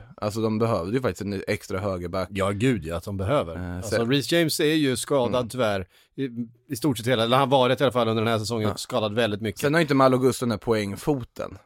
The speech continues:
Speaker 1: det ska vi säga. Så utan det är ju en, men
Speaker 2: Alltså så här, en lika bra högerback. Det finns ju ingen som kan gå in och göra det Reece James gör för, för Chelsea. Det finns ingen sån ute på marknaden idag, skulle jag säga, som,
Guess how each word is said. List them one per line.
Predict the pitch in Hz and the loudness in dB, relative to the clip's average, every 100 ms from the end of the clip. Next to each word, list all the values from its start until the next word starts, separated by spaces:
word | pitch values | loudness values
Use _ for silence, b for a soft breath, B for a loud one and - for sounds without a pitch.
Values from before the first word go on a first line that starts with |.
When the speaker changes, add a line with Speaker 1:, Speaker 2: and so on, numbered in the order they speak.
| _ | _
Speaker 1:
det | 117 | -4
ska | 113 104 | -2 -2
vi | 92 | -4
säga. | 67 55 | -6 -6
Så | - 76 | -8 -8
utan | 90 | -6
det | 90 | -4
är | |
ju | 87 | -6
en, | 80 | -6
men | 76 101 | -6 -2
Speaker 2:
Alltså | 117 123 | 0 2
så | |
här, | 131 113 | 2 2
en | 151 143 139 | 2 2 2
lika | 151 143 151 | 2 2 4
bra | 151 | 6
högerback. | 135 123 120 127 117 - - - _ - | 6 4 2 2 0 -4 -14 -18 _ -6
Det | 156 151 | 0 2
finns | 160 | 4
ju | 190 | 6
ingen | 175 | 6
som | 190 180 156 | 4 2 2
kan | 180 | 2
gå | 165 | 6
in | 147 | 6
och | 143 | 6
göra | 139 147 135 156 | 6 6 6 6
det | 131 | 6
Reece | 117 123 104 | 4 2 2
James | 151 139 117 135 | 4 4 4 4
gör | 117 107 | 4 4
för, | 135 120 120 | 4 4 4
för | - 120 | 0 0
Chelsea. | 175 147 110 104 87 | 4 2 2 -4 -6
Det | 113 | -2
finns | 156 151 | 0 2
ingen | 143 117 | 2 2
sån | 113 110 | 0 0
ute | 110 104 | -2 -4
på | 101 | -2
marknaden | - 139 123 135 131 | 0 0 0 2 2
idag, | 107 | 0
skulle | - 110 | -2 -4
jag | 95 | -4
säga, | 104 95 | -4 -4
som, | 110 | -6